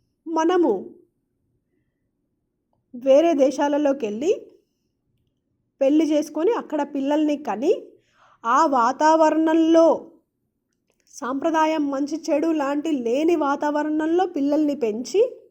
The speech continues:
వాళ్ళకి పది, పన్నెండేళ్లకే సంసారాలు చేసుకోండి అని స్వేచ్ఛని ఇవ్వటం కూడా మరి మన బాధ్యతనే కదా. బాధ్యతగా మనం ఆలోచించే కదా చేస్తున్నాం ఇట్లా. ఇది మన బాధ్యతలోని భాగమే.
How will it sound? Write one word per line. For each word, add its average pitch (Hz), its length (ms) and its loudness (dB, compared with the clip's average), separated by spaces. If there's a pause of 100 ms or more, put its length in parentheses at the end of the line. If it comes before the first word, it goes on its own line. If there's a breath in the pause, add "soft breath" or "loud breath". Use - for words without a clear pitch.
(1300)
వాళ్ళకి 349 840 -2
పది, 311 180 0
పన్నెండేళ్లకే 330 960 0
సంసారాలు 339 680 -2
చేసుకోండి 311 920 -2
అని 359 260 2
స్వేచ్ఛని 370 680 0
ఇవ్వటం 311 560 2
కూడా 403 440 0 (200)
మరి 311 200 0
మన 247 260 -2
బాధ్యతనే 339 640 0
కదా. 202 280 -4 (340)
బాధ్యతగా 302 720 0
మనం 403 180 0
ఆలోచించే 349 640 0
కదా 240 180 0
చేస్తున్నాం 349 580 0
ఇట్లా. 254 300 -6 (1400)
ఇది 349 160 6
మన 403 200 2
బాధ్యతలోని 359 840 2
భాగమే. 294 640 -2